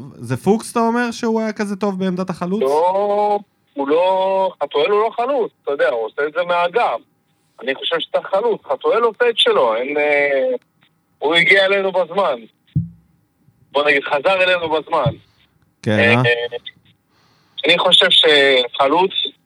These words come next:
Speaker 2: עוד פעם, זה כבר, אנחנו מנסים להביא חלוץ כבר מאז עונות האליפות, לא מצליחים להביא אף אחד. זו הייתה מאוד קשה.
Speaker 1: אני
Speaker 2: בלם,
Speaker 1: חושב שאתה יודע
Speaker 2: ראיתי
Speaker 1: מה? קלימאלה קיבל הכי הרבה הזדמנות בקבוצה.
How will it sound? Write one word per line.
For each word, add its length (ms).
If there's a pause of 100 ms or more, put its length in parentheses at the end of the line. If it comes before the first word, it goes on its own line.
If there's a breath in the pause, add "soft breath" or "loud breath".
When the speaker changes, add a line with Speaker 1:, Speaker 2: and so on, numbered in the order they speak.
(120)
Speaker 2:
עוד 200
פעם, 300 (120)
זה 360 (100)
כבר, 300
אנחנו 160
מנסים 300
להביא 260
חלוץ 260
כבר 200
מאז 280
עונות 320
האליפות, 440
לא 100
מצליחים 280
להביא 240
אף 240
אחד. 160 (1040)
זו 200 (1700)
הייתה 140
מאוד 220
קשה. 240 (760)
Speaker 1:
אני 120
Speaker 2:
בלם, 120
Speaker 1:
חושב 140 (180)
שאתה 320
יודע 140
Speaker 2:
ראיתי 280
Speaker 1:
מה? 60
קלימאלה 580 (360)
קיבל 440
הכי 380
הרבה 300 (480)
הזדמנות 460
בקבוצה. 440